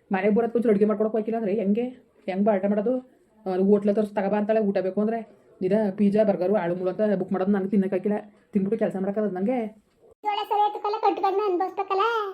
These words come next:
Speaker 2: ನೀನ್ ಮಾಡ್ಬಾರ್ದು ಕೆಲ್ಸ ಮಾಡ್ಬಿಟ್ಟು ಅವಳನ್ನ ಕಟ್ಕೋ ಅಂತ ನಾನು ಹೇಳಿದ್ ನಮ್ಮಟೆ ಮಗನೇ ನಾನು. ನಾನು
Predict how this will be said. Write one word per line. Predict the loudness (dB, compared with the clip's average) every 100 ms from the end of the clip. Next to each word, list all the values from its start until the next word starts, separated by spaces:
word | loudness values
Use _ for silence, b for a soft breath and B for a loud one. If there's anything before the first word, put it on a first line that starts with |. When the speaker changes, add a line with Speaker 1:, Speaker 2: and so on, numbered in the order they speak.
| -6
Speaker 2:
ನೀನ್ | -2 0
ಮಾಡ್ಬಾರ್ದು | 2 0 -2 -2
ಕೆಲ್ಸ | -2 -2 -2
ಮಾಡ್ಬಿಟ್ಟು | -2 -2 0
ಅವಳನ್ನ | 0 0
ಕಟ್ಕೋ | -2 0 -2
ಅಂತ | 0
ನಾನು | 2 2
ಹೇಳಿದ್ | 2 2 -2
ನಮ್ಮಟೆ | -2 -2
ಮಗನೇ | -2 -2 -4
ನಾನು. | -2 -2 -4 -6 B B B _
ನಾನು | -4